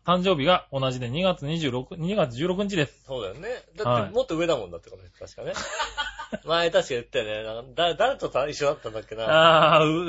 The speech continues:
Speaker 1: 上なんだ。
Speaker 2: 上だよね、確かね。
Speaker 1: はいはいはい。
Speaker 2: うん。
Speaker 1: そうだね。そこはちゃんと、あれで書いてくれてるね。
Speaker 2: ああ、そうですね。
Speaker 1: はい。ああ、そうだ。
Speaker 2: うっかりさ、ね、一緒だと思われるとね、困るもんだってね。
Speaker 1: 困るもんね。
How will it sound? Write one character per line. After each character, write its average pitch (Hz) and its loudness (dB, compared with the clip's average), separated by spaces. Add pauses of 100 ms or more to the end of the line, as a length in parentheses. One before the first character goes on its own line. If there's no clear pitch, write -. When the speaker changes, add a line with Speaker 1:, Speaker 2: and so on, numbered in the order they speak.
Speaker 1:
上 220 6
な 269 2
ん 214 -2
だ。 117 -4
Speaker 2:
上 165 -6
だ 160 2
よ 110 -2
ね、 104 -14
確 107 -6
か 117 -10
ね。 143 -2
Speaker 1:
は 151 8
い 147 6
は 131 0
い 131 -2
は 127 -2 (100)
い。 101 -10
Speaker 2:
う - -16
ん。 85 -18 (520)
Speaker 1:
そ 160 2
う - 0
だ 110 -2
ね。 190 2
そ 226 -2
こ 254 -2
は 247 2
ち 233 -2
ゃ 233 6
ん 220 -4
と、 220 -2 (380)
あ 160 4
れ 165 4
で 160 0
書 160 4
い 147 4
て 113 -10
く 98 -14
れ 90 -12
て 90 -20
る 92 -14
ね。 107 -8
Speaker 2:
あ 107 -4
あ、 101 -4
そ 101 -12
う - -14
で 87 -18
す - -20
ね。 104 -8 (240)
Speaker 1:
は 110 -2 (560)
い。 - -8
あ 107 -2
あ、 - -2
そ 170 -4
う - -6
だ。 127 -2
Speaker 2:
う 110 -4
っ 104 -6
か 262 6
り 196 2
さ、 131 -2
ね、 143 -4
一 123 -12
緒 185 -2
だ 180 0
と 160 -4
思 120 -4
わ 113 -2
れ 107 -4
る - -14
と 104 -10
ね、 117 -12
困 156 -6
る 139 -8
も 98 -12
ん - -16
だ 92 -16
っ 90 -12
て - -12
ね。 - -8
Speaker 1:
困 220 8
る 175 4
も 120 -2
ん 160 -4
ね。 226 -2